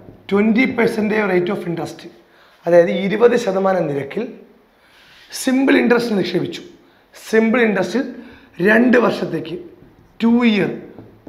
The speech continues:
period എത്രയാണ്? two year നിക്ഷേപിച്ചത് simple ഇൻട്രസ്റ്റിലാണ് നിക്ഷേപിച്ചത്.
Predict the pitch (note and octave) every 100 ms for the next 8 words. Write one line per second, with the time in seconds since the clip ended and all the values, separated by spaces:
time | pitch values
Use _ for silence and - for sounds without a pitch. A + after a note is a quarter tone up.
0 | - F#3 G3+ G#3+ G3+ G3 F#3+ F#3 F#3 F#3
1 | - - - - _ _ _ _ _ _
2 | - _ _ - F#3 G3 E3+ C#3+ D3 B3
3 | - - - - _ - - - F3+ F3+
4 | - A3+ F#3+ G3+ A#3+ B3+ - - - A3+
5 | A#3 A3+ A#3+ G#3+ G#3 G#3 G3+ G3+ G3+ -
6 | F#3 E3+ C#3